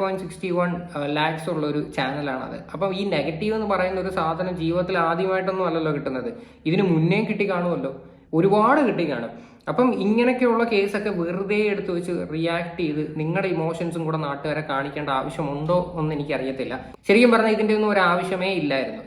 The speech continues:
just ഇഗ്നോർ ചെയ്ത് വിടുക. കാര്യം എന്ന് പറഞ്ഞാൽ നമ്മൾ എപ്പോഴും കമന്റിനെ പറ്റിയിട്ട് സംസാരിച്ചിട്ടുണ്ട്. ഞാൻ എൻ്റെ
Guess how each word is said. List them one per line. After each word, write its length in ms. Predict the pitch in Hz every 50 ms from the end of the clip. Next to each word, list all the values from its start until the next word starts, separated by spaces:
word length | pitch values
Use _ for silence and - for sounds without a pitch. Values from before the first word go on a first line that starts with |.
| - 160
just 200 | 196 - - - 226 196
ഇഗ്നോർ 320 | 170 180 185 202 208 214 214 190 190
ചെയ്ത് 220 | 180 170 165 170 160 - 170 156 147
വിടുക. 220 | 147 143 151 135 120 - - -
കാര്യം 200 | 180 185 202 214
എന്ന് 100 | 214 208 190
പറഞ്ഞാൽ 200 | 190 196 196 190 - - - - -
നമ്മൾ 180 | 185 202 233 226 220
എപ്പോഴും 260 | - - 254 247 233 220
കമന്റിനെ 360 | 202 196 202 202 202 202 208 202 196
പറ്റിയിട്ട് 260 | 175 175 175 175 175 160
സംസാരിച്ചിട്ടുണ്ട്. 480 | 147 147 156 143 147 147 139 131 131 131 151
ഞാൻ 120 | 170 180 185 185
എൻ്റെ 160 | 185 196